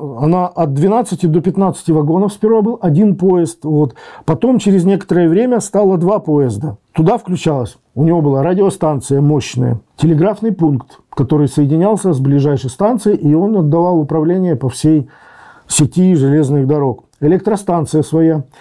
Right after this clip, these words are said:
типография своя, библиотека, гараж с шестью машинами скоростными. У него были Паккарды, ну, какие-то еще английские марки. То есть, как бы он мог выехать от ди-,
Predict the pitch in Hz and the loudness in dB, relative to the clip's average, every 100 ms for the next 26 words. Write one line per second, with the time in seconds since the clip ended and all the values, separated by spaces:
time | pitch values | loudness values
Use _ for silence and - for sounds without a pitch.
0 | - - _ 185 208 185 170 147 147 143 | -20 -20 _ -2 0 0 -2 -2 -2 -2
1 | 147 151 143 120 131 165 180 202 196 160 | 0 2 0 -2 0 0 2 0 0 -2
2 | 139 143 123 _ - - - 127 117 185 | -2 -6 -8 _ -20 -20 -4 0 2 2
3 | 190 156 - - _ - - - - - | 0 -2 -4 -16 _ -16 -14 -10 -10 -8
4 | - 156 - 151 175 160 - 156 170 165 | -2 -2 -2 -2 0 0 -2 -2 0 2
5 | 151 131 - 147 127 156 147 139 123 - | 0 -2 -2 -4 -2 0 0 0 -2 -2
6 | 143 165 143 143 135 127 131 - 180 185 | 0 2 2 2 0 0 -6 -2 0 0
7 | 180 220 190 135 143 139 160 165 139 123 | 0 -2 -2 -2 -2 0 0 0 0 0
8 | 147 143 143 226 208 214 202 202 190 185 | 0 2 2 0 0 0 2 0 0 -2
9 | 170 - _ 175 170 170 165 185 196 220 | -4 -8 _ -2 0 0 0 0 0 0
10 | 208 175 165 135 175 180 151 - 143 - | 2 0 0 0 2 2 0 -2 -2 -4
11 | - - - - 180 175 - - 139 160 | -20 -20 -10 -2 -2 -2 -12 -4 -2 -2